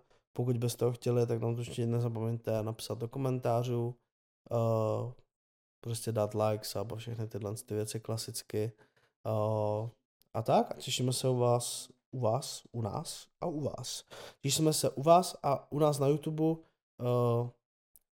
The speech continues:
eh, na další epizodu. Eh, snad už tentokrát v klasické originální sestavě se sejdem, budeme schopní sejít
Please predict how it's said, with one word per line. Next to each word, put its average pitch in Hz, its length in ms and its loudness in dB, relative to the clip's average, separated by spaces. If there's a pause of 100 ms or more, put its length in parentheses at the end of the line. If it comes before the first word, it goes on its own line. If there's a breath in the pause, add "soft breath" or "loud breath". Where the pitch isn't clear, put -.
(560)
eh, 113 500 0 (460)
na 127 80 0
další 131 280 0
epizodu. 143 380 -4 (680)
Eh, 120 40 0
snad 127 280 -2
už 127 120 -4
tentokrát 127 680 0
v 120 540 0 (100)
klasické 123 520 -2
originální 120 460 2
sestavě 117 720 -2
se - 160 -8
sejdem, 113 560 0
budeme 113 220 -2
schopní 113 400 -6
sejít 117 360 -4